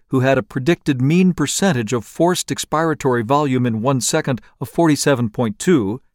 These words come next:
and twenty-one people who were healthy and matched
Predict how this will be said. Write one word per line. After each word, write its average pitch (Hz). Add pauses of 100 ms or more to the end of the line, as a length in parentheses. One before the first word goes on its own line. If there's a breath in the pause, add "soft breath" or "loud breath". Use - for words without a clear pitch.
(320)
and 156 (240)
twenty-one 175
people 131
who 127
were 123
healthy 120 (140 soft breath)
and 170
matched 127